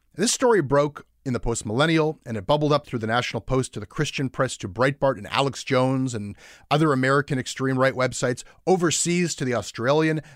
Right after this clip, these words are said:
back home again to the Globe and Mail. Yaniv is now one of the most famous trans media figures in the world,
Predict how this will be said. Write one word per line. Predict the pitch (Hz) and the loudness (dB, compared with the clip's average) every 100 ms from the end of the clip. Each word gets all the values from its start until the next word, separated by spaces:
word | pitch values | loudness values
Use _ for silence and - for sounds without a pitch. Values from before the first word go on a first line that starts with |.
| _ | _
back | 139 147 | 0 0
home | - 151 147 | 0 0 0
again | 135 127 | -2 -4
to | 117 | -6
the | 113 | -2
Globe | 117 107 | -2 -2
and | 101 | -4
Mail. | 95 80 _ _ _ _ _ _ _ | -6 -8 _ _ _ _ _ _ _
Yaniv | 135 151 180 196 175 | 0 2 4 2 -2
is | 151 135 | -6 0
now | 139 131 127 123 | 2 4 2 -2
one | 127 127 | -4 -2
of | 120 | -2
the | |
most | 123 120 - | -2 -4 -4
famous | 139 139 147 - - _ _ | -2 -2 -2 -4 -8 _ _
trans | - 131 120 120 113 | -4 0 0 -2 -4
media | 113 120 117 110 | -4 -2 -2 -4
figures | 113 101 101 101 98 - _ _ _ - | -8 -6 -6 -4 -8 -12 _ _ _ -8
in | 120 | -2
the | 113 | -2
world, | 104 92 80 _ | -2 -4 -6 _